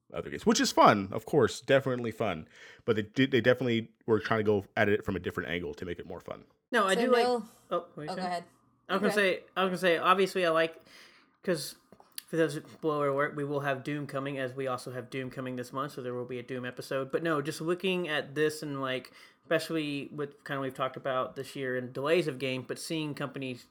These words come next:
Speaker 2: especially back then, delay games to do all this extra testing and starting out is great to see.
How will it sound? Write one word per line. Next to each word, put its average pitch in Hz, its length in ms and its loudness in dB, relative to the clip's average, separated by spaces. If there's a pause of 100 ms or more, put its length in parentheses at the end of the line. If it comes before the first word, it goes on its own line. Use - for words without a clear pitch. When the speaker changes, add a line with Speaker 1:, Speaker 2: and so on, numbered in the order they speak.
(100)
Speaker 2:
especially 135 340 -8
back 127 260 -10
then, 131 180 -6
delay 127 280 -2
games 127 320 -8
to 123 300 -10
do 131 260 -6
all 123 280 -2
this 131 240 -10
extra 127 320 -12
testing 220 560 -8 (380)
and 190 100 -10
starting 220 320 -4
out 233 240 -8
is 208 100 -6
great 220 300 -6
to 226 80 -8
see. 240 380 -10